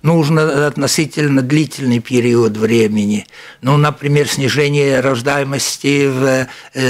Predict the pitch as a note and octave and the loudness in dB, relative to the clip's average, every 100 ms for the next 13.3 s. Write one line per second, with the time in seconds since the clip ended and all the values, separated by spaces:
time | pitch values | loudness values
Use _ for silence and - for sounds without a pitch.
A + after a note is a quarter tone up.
0 | B2 B2 B2+ B2+ B2 B2 A#2+ A2+ - - | 0 0 0 -2 -2 -4 -6 -4 -4 -2
1 | D3+ C#3 C3 - D3+ D3+ A#2+ C3+ C#3 C3+ | -2 -2 -4 -2 -2 -2 -4 -2 0 0
2 | C3+ C#3+ C#3 C3+ B2 - - D#3+ E3+ - | 2 2 2 0 -2 -10 -2 0 0 -2
3 | C#3+ A#2+ D3+ C#3 - - E3 G3 G3+ F3+ | -6 -4 -4 -4 -6 -2 2 4 2 2
4 | G3 F#3 F3+ - E3 - D3 - C3 - | 0 0 -2 0 -2 -2 -2 -2 -6 -4
5 | C3 A#2+ A2+ G#2+ G#2+ - _ _ _ - | 0 2 4 2 0 -8 _ _ _ 0
6 | C#3+ G#3+ - - C#3 - F#3 F#3 F3+ F3 | 2 2 0 -2 0 2 2 2 2 2
7 | E3+ E3 D3+ D#3 E3+ - D#3+ D#3 D#3 D#3 | 2 2 0 2 0 -2 0 2 2 4
8 | D3+ D3+ D3+ C#3+ D#3+ D3 D#3+ D3 C#3 A#2+ | 2 2 0 0 0 2 0 0 -6 -4
9 | - C3+ G3 - - - F3+ F3 - - | -2 2 0 0 -4 0 0 -2 -8 -20
10 | - C#3+ C#3+ C#3+ C#3+ D3+ - D3 - D#3 | -6 0 2 0 0 0 0 -2 -2 0
11 | D#3 D3+ D#3+ D3+ D3+ D3+ D3+ D3+ D3+ C#3+ | 2 2 0 0 -2 0 0 0 -2 -4
12 | D3 C3+ C#3+ D3 D3 C#3+ D3 C#3 C3 C#3+ | -4 -2 0 0 -2 -4 -4 -2 0 2
13 | E3+ F#3+ F#3 | 2 0 -2